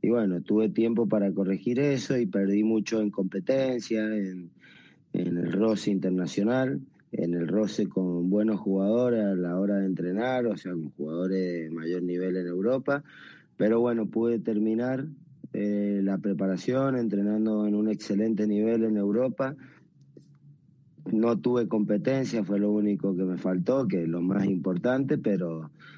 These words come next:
pero bueno, todos veníamos en las mismas condiciones, se podría decir. Pero yo agregado a eso, se me suspendió la liga, entonces, eh, llegué sin competencia de liga también, que es muy importante.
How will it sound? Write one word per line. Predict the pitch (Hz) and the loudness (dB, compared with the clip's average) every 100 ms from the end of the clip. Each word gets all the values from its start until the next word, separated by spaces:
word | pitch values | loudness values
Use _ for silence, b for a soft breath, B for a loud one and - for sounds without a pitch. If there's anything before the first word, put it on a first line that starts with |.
| B - | B -8
pero | 73 76 | -4 0
bueno, | 98 92 85 | 2 2 0
todos | - 101 98 98 | 0 2 4 4
veníamos | 95 95 104 104 104 95 | 4 2 4 4 2 2
en | 87 | 0
las | 80 | 0
mismas | 95 98 107 98 | 2 2 2 0
condiciones, | 95 85 82 - 123 110 95 | 0 -2 0 0 2 0 0
se | 87 | -2
podría | 87 90 101 101 | 0 2 2 2
decir. | 90 - - B B B B _ | 0 -2 -2 B B B B _
Pero | 87 85 | -2 0
yo | 90 107 | 2 4
agregado | 117 120 113 117 127 131 131 | 4 4 4 4 2 2 0
a | 131 | 0
eso, | 135 131 - 143 147 | -2 -4 -4 -4 -4
se | - 110 | -4 -2
me | 101 101 98 | 0 0 0
suspendió | 90 - 90 95 92 107 113 | -2 -4 -4 -2 0 2 2
la | 110 | 2
liga, | 107 123 110 104 | 2 2 0 0
entonces, | 98 95 107 104 - 110 107 104 98 B B - - | -2 -2 -2 -2 -4 -2 -2 -2 -6 B B -20 -6
eh, | 87 90 90 87 87 82 | -2 -2 0 -2 -2 0
llegué | 85 85 98 104 110 110 | 0 2 2 2 2 2
sin | 101 - 104 95 | -2 -2 0 2
competencia | 101 95 90 80 107 101 104 | 0 0 0 0 0 2 0
de | 90 | 2
liga | 98 104 98 | 2 2 0
también, | 90 90 95 | 0 0 0
que | 98 90 | 0 -4
es | |
muy | 80 87 | -4 -2
importante. | 92 78 76 95 110 92 80 | -2 -4 -6 -2 0 -2 -6